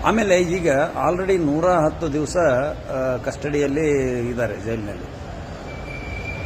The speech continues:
ಪಾಯಿಂಟ್ ನಂಬರ್ ಟೂ. ಆಮೇಲೆ ಡೈರೆಕ್ಟಾಗಿ ತ್ರೀ ನಾಟ್ ಟೂ ಅಫೆನ್ಸ್‌ನಲ್ಲಿ life imprisonment or death imprisonment ಆಗೋಂಥ ಅಫೆನ್ಸ್‌ನಲ್ಲಿ ಡೈರೆಕ್ಟ್ ಇನ್ವಾಲ್ವ್‌ಮೆಂಟ್ ಇಲ್ಲ.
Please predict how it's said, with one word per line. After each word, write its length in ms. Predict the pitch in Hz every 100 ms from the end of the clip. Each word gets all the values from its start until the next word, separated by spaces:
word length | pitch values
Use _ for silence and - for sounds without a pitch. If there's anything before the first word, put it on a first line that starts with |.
| -
ಪಾಯಿಂಟ್ 260 | 151 139
ನಂಬರ್ 540 | 127 120 110 107 107 -
ಟೂ. 240 | 156 120 - - -
ಆಮೇಲೆ 500 | 175 202 180 196 170
ಡೈರೆಕ್ಟಾಗಿ 640 | 127 175 214 208 208 202 202 196 185 175 123 147
ತ್ರೀ 100 | 165
ನಾಟ್ 300 | 190 190 185
ಟೂ 280 | 180 175
ಅಫೆನ್ಸ್‌ನಲ್ಲಿ 760 | 160 143 156 143 127 104 98 147 175 - - - - - -
life 200 | 143 160
imprisonment 520 | 156 139 131 139 139 135
or 180 | 131 117
death 220 | 143 -
imprisonment 540 | 131 120 123 123 117
ಆಗೋಂಥ 340 | 123 117 117 113
ಅಫೆನ್ಸ್‌ನಲ್ಲಿ 760 | 110 117 165 139 120 101 127
ಡೈರೆಕ್ಟ್ 400 | 147 147 185 -
ಇನ್ವಾಲ್ವ್‌ಮೆಂಟ್ 580 | 143 143 147 139 139 135
ಇಲ್ಲ. 140 | 131